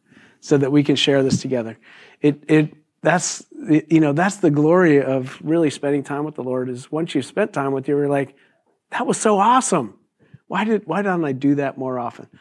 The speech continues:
So here's our commitment, closing with this. Are you guys in? It's a new year. Good time to get started.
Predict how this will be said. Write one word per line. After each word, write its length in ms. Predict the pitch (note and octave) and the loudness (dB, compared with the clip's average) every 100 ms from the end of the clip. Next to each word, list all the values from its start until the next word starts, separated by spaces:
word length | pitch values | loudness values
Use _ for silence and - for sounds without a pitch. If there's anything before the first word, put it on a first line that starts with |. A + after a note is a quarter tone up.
| - | -4
So 320 | G3 D3+ - _ _ | 2 2 0 _ _
here's 220 | F3+ F3+ | 0 2
our 80 | F3+ | 2
commitment, 480 | F#3+ F#3+ G3 G#3 A3+ - - - _ _ | 2 2 2 0 -2 -10 -20 -20 _ _
closing 300 | - C#3 D3 | -4 0 0
with 140 | D3+ D3+ | 0 2
this. 400 | G#3 E3 - - _ _ _ _ _ - | 0 0 -8 -20 _ _ _ _ _ -4
Are 80 | D3 | 0
you 80 | D#3+ | 2
guys 240 | E3+ D#3+ | 2 2
in? 280 | E3+ G3 G#3+ _ _ _ _ - | 2 0 -2 _ _ _ _ -8
It's 160 | C#3 | -4
a 60 | D#3+ | 0
new 120 | F3 | 2
year. 460 | F3+ F3+ G3+ C#3 A#2+ _ _ | 4 4 4 2 -10 _ _
Good 160 | - D#3+ | -2 0
time 220 | F3 F3 | 0 0
to 40 | E3+ | 2
get 180 | E3+ | 0
started. 480 | - - E3 E3+ A3 | -2 0 2 2 -2